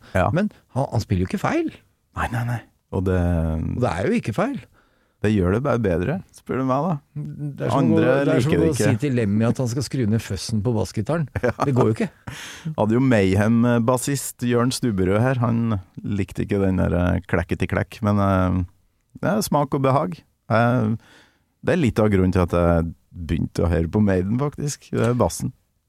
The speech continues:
Speaker 2: Ja, i,
Speaker 1: Ja.
Speaker 2: eh, jeg kan trekke det litt andre veien, jeg da. Jeg, fordi at det var s-, Maiden som fikk meg til å høre på bass.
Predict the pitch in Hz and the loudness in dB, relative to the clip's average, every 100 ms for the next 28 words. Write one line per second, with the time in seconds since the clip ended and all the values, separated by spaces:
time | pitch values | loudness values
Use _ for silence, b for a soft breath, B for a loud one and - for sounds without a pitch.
0 | _ - 175 254 240 190 160 156 - 160 | _ -2 0 0 -4 -4 -2 0 0 -2
1 | 139 131 107 - - - - - 147 151 | -6 -10 -12 -18 -20 -20 -20 -10 -4 -4
2 | 135 113 - 131 131 156 175 175 180 170 | -4 -8 -6 -2 0 0 -2 -2 0 -2
3 | 160 - _ _ - 151 110 120 139 - | -4 -8 _ _ -8 -6 -4 -4 -4 -2
4 | 127 87 80 78 80 85 104 160 113 107 | 0 0 0 -2 -2 0 0 0 0 0
5 | 95 107 107 - 120 113 - - - 98 | 0 2 0 0 0 0 -2 -12 -8 -4
6 | 104 104 - 110 95 80 80 101 110 113 | -2 -2 -4 0 0 0 -2 -2 -2 -4
7 | - 101 92 87 110 101 82 101 101 165 | -4 -6 -6 -4 -2 -2 -2 -4 -4 -4
8 | - - - | -6 -12 -14